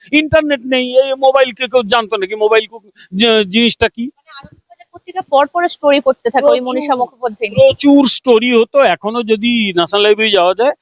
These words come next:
Speaker 1: তখন প্রচুর স্টোরি পাওয়া যাবে, কারণ পুরোনো কাগজ ওরা রাখে। আমিও মাঝে মাঝে নিজের প্রয়োজনে কাগজপত্র ঘাঁটি, ফলে পুরোনো কাগজ সব রাখা থাকে, আনন্দবাজারেও পাওয়া যাবে, ন্যাশনাল লাইব্রেরিতেও পাওয়া যাবে। ঘটনা হচ্ছে, it become a political issue।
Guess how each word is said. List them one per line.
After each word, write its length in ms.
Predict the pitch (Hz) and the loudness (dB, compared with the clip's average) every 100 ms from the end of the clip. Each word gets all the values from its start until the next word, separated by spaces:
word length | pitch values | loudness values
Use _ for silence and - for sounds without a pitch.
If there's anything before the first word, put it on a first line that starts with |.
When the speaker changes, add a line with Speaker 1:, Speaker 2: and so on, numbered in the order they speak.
| _ _ | _ _
Speaker 1:
তখন 220 | 190 214 | -4 -4
প্রচুর 300 | 208 226 - | -2 -2 -2
স্টোরি 300 | 226 240 226 | -4 0 0
পাওয়া 220 | 214 208 196 | 2 0 2
যাবে, 200 | 220 240 | 2 2
কারণ 240 | 226 208 | 0 -4
পুরোনো 300 | 196 208 208 | -4 -4 -4
কাগজ 380 | 208 202 220 214 | 0 0 0 0
ওরা 200 | 196 180 | 0 0
রাখে। 320 | 165 - 113 _ _ - | -2 -6 _ _ _ -4
আমিও 260 | 190 220 | -2 0
মাঝে 200 | 214 208 | 0 -2
মাঝে 220 | 220 220 220 | -2 -2 -2
নিজের 220 | 202 214 | 0 0
প্রয়োজনে 340 | 214 214 220 | 0 -2 -2
কাগজপত্র 540 | 202 196 190 202 180 185 | 0 0 -2 -10 -6 -4
ঘাঁটি, 300 | 170 131 117 _ _ - | -4 -6 -20 _ _ -6
ফলে 200 | 196 202 | -2 -2
পুরোনো 440 | 175 202 220 233 | -2 -6 -4 -4
কাগজ 320 | 247 226 233 233 | -2 -2 0 -2
সব 340 | - 285 277 | 0 2 2
রাখা 280 | 233 196 233 | 0 -2 -8
থাকে, 220 | 233 294 | -8 -6
আনন্দবাজারেও 580 | 240 180 185 185 208 233 | -4 -2 -2 0 2 2
পাওয়া 200 | 240 240 | 4 2
যাবে, 160 | 254 285 | 2 0
ন্যাশনাল 300 | 240 175 202 | 0 0 -2
লাইব্রেরিতেও 380 | 190 190 185 175 | -2 -4 -8 -8
পাওয়া 220 | 147 127 | -6 -8
যাবে। 200 | 120 113 _ _ - - - 127 | _ _ _ _ -20 -20 -8 -4
ঘটনা 360 | 143 220 240 | -2 0 -2
হচ্ছে, 480 | 220 247 - 254 262 | -2 -6 -6 0 2
it 280 | 254 196 185 | 2 0 0
become 380 | 156 175 220 220 | -2 -2 -2 -2
a 80 | 208 | -2
political 360 | 165 185 226 226 | -2 -4 -2 -2
issue। 320 | 214 - 240 | -2 -8 -10